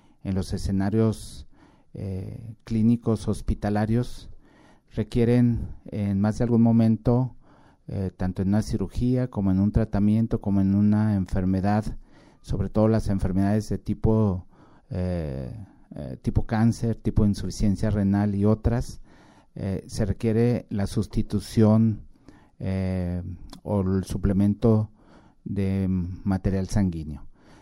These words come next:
Esto puede ser a través de solamente glóbulos rojos o en ocasiones existen enfermedades que disminuyen alguno de los componentes de la sangre, eh, particularmente, eh, unos que se conocen como plaquetas,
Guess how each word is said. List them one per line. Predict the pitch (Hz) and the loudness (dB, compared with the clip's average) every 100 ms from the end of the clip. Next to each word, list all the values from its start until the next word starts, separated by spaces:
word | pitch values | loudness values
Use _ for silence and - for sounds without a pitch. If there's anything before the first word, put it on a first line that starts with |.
| - - | -20 -8
Esto | - - 117 | -6 -2 2
puede | 117 117 | 6 4
ser | 101 113 110 110 113 - | 4 0 2 2 0 -4
a | 101 98 | -8 -6
través | 104 101 104 101 | -2 0 0 0
de | 117 110 104 95 87 87 85 - | 0 2 2 0 -4 -6 -10 -14
solamente | - 110 107 107 104 113 107 101 101 | -4 0 4 4 2 0 0 -2 -2
glóbulos | 98 101 107 101 98 | -2 0 2 2 4
rojos | 123 120 - 139 - - - - | 4 4 2 0 -2 -14 -16 0
o | 113 | 2
en | 104 | 4
ocasiones | 98 101 - 131 120 123 117 - - - - - - | 2 -2 2 4 6 4 2 -6 -20 -20 -20 -20 -6
existen | - - 113 - 139 | -6 -4 4 6 6
enfermedades | 120 120 110 110 117 120 127 127 - | 4 2 2 4 4 2 0 -2 -4
que | 110 | -2
disminuyen | 107 101 104 107 113 120 123 - - | 0 2 4 4 4 4 2 0 -2
alguno | 104 120 143 | 2 6 8
de | 139 | 6
los | 107 - | 4 0
componentes | 113 104 104 104 117 123 123 131 117 | 0 2 2 4 4 4 2 -2 0
de | 110 | 0
la | 101 | 0
sangre, | - 117 110 127 160 - - - - - - | 0 2 2 0 -4 -8 -20 -20 -20 -20 -14
eh, | 107 101 101 | -6 -4 -2
particularmente, | - 98 - 104 104 110 107 - 113 107 98 92 - | -2 -4 0 0 2 2 2 2 2 2 0 -2 -6
eh, | 69 98 92 - | -6 -6 -6 -4
unos | 107 107 - | -2 -2 -2
que | 101 | -6
se | - | -4
conocen | 101 98 - 113 | -2 -2 -2 -4
como | 104 98 95 | -4 -4 -4
plaquetas, | 101 95 - 117 - 127 - | -4 -6 -4 -6 -2 -4 -4